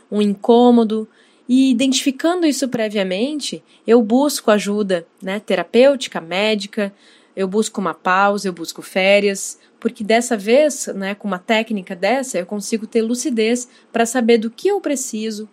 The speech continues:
quando eu preciso, antes daquilo se tornar, talvez, uma doença ou uma questão mais difícil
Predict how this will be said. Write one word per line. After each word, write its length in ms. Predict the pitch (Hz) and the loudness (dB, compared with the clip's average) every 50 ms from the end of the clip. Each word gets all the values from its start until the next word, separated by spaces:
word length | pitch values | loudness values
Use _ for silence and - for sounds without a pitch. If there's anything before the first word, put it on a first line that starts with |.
| _ | _
quando 280 | _ 240 247 277 302 285 | _ 0 2 2 2 2
eu 100 | 277 262 | 0 2
preciso, 560 | 247 240 233 233 - - 196 196 202 190 196 - _ _ _ _ _ _ _ | 2 -2 -2 -2 -4 -4 -4 -4 -4 -6 -10 -16 _ _ _ _ _ _ _
antes 400 | - 214 240 277 294 277 294 262 | 0 2 4 4 2 0 -2 -2
daquilo 340 | 233 254 247 254 - 247 254 | -2 -2 -2 -2 -4 -4 -4
se 120 | 247 262 | -4 -6
tornar, 360 | 247 - 254 233 226 233 226 233 | -4 -2 -2 0 0 0 -2 0
talvez, 640 | 262 247 240 214 214 208 214 226 240 240 - - _ _ | 0 -2 -2 -2 -2 -2 0 -2 -2 -4 -8 -16 _ _
uma 220 | - 214 214 220 | -4 0 0 0
doença 580 | 202 208 208 202 208 233 254 262 262 262 - 254 | 2 2 2 2 4 4 2 2 2 2 0 0
ou 80 | 226 220 | 0 0
uma 180 | 220 220 208 | 0 -2 -2
questão 520 | 208 - 214 208 - - 220 214 220 226 226 | -2 -2 -4 -4 -4 -4 -2 -2 -2 -2 -4
mais 340 | 220 208 208 214 214 233 | -4 -2 0 0 2 2
difícil 640 | 220 233 220 - - 254 254 262 254 - - 226 190 | 0 0 -4 -2 2 2 2 4 2 0 -4 -4 -6